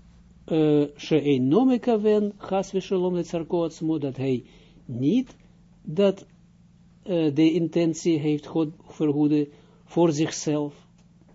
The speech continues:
Hij ziet het niet dat hij voor zichzelf dat doet. De man opbrengt voor zichzelf, dat betekent eh, niet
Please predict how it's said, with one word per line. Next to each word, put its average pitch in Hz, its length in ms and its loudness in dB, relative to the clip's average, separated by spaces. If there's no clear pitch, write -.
Hij 196 200 0
ziet 226 300 -2
het 214 160 -4
niet 185 220 -4
dat 160 140 -6
hij 165 320 -2
voor 175 240 -2
zichzelf 156 520 -4
dat 135 220 -6
doet. - 240 -12
De 123 160 -6
man 208 360 2
opbrengt 131 640 -4
voor 233 220 -2
zichzelf, 214 380 -2
dat 190 120 0
betekent 208 480 -2
eh, 170 200 -2
niet 220 460 0